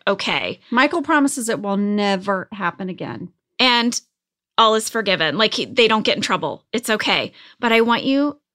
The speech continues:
Speaker 1: to know that I noticed something on David Wallace's desk in this scene.
Speaker 2: What?
Speaker 1: At nineteen minutes, twenty-four seconds, David Wallace has a World's Best Boss mug.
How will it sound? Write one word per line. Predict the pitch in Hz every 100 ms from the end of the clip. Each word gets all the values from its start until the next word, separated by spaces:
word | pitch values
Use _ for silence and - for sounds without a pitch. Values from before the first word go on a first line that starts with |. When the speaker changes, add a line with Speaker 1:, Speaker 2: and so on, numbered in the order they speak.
| _ _ _ _ _ _ -
Speaker 1:
to | 254
know | 226 196 185
that | 196
I | 185
noticed | 208 185 196 -
something | 190 190 180
on | 175
David | 151 -
Wallace's | - - 156 - 190
desk | - 104 -
in | 190 165
this | 185
scene. | - 156 143 233
Speaker 2:
What? | 208 262 571 233 190 - - 240
Speaker 1:
At | -
nineteen | 220 226 254 - 339
minutes, | 233 202 196 - -
twenty-four | - 214 233 262 262
seconds, | - 262 190 165 - - - _
David | 214 220 247 226
Wallace | 233 226 190 -
has | 208 196
a | 196
World's | 190 190 190
Best | - 185 -
Boss | 185 175 -
mug. | 170 - -